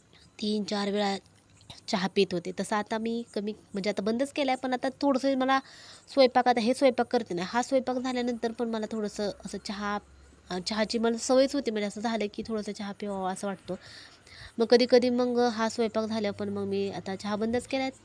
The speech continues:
ते बूस्टच आपलं गरम करायचं, थोडंसं दूध आणि ते बूस्ट घालायचं आणि प्यायचं. तर असं आहे, चहा पिलेल्याचा काय फायदा नसतो, पण मला इतका चहा आवडतो तरी पण बंद करून टाकला आहे मी, काय नाही खरं चहाचं. त्यामुळं आता इथं मी सगळं टोमॅटो कट करून घेतलं, कोथिंबीर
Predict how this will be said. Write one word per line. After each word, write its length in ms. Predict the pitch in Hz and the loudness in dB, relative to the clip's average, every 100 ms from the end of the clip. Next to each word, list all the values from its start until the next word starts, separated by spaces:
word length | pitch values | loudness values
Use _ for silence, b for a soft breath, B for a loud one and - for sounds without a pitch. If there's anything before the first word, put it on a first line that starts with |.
| - - | -20 -6
ते 60 | 220 | -4
बूस्टच 420 | 214 226 - - | -2 -4 -4 -4
आपलं 260 | 226 214 | -2 -2
गरम 200 | 202 208 | -2 -4
करायचं, 340 | 202 202 196 196 | -4 -6 -6 -6
थोडंसं 360 | 208 190 190 180 | -8 -6 -6 -4
दूध 180 | 196 190 | -4 -4
आणि 200 | 185 185 | -6 -8
ते 60 | 190 | -8
बूस्ट 300 | 190 185 - | -6 -8 -10
घालायचं 320 | 196 180 185 | -8 -8 -8
आणि 120 | 185 | -10
प्यायचं. 440 | 180 165 139 - 160 - - - B B B B B B - | -8 -8 -8 -10 -14 -16 -20 -20 B B B B B B -8
तर 60 | 277 | -4
असं 200 | 277 320 | -2 -2
आहे, 360 | 269 269 285 269 - - - - _ - | 0 0 -2 -4 -10 -20 -20 -20 _ -12
चहा 140 | 247 247 | -4 -2
पिलेल्याचा 460 | 240 233 226 220 | 0 0 0 -2
काय 220 | 214 208 208 | -6 -4 -6
फायदा 340 | 214 196 185 | -6 -6 -4
नसतो, 260 | 185 - 165 | -6 -8 -10
पण 180 | 185 | -6
मला 260 | 180 185 196 | -6 -4 -4
इतका 260 | 202 - 202 | -6 -8 -8
चहा 180 | 208 | -6
आवडतो 280 | 190 185 180 180 | -4 -4 -6 -8
तरी 140 | 160 175 - | -10 -8 -8
पण 200 | 180 175 | -8 -6
बंद 220 | 185 175 170 | -4 -4 -4
करून 320 | 165 160 160 | -6 -6 -6
टाकला 300 | 165 160 156 | -10 -10 -10
आहे 80 | 160 | -8
मी, 100 | 175 | -10
काय 300 | - 170 165 | -8 -6 -4
नाही 140 | 165 165 | -6 -10
खरं 160 | 165 | -12
चहाचं. 480 | 151 170 170 - 214 240 B B B B B B B B B B - | -10 -8 -10 -8 -10 -12 B B B B B B B B B B 0
त्यामुळं 280 | 277 277 | 2 4
आता 360 | 269 262 262 262 | 4 4 4 4
इथं 300 | 247 226 247 | 2 4 4
मी 220 | 240 247 | 4 2
सगळं 340 | 240 226 220 214 | 2 2 2 0
टोमॅटो 400 | 220 190 185 180 | 0 -2 -2 -4
कट 220 | 208 208 | -4 -4
करून 280 | 233 226 220 | -2 -2 -2
घेतलं, 300 | 226 208 208 | -4 -4 -6
कोथिंबीर 460 | 175 - 175 233 | -6 -6 -4 -4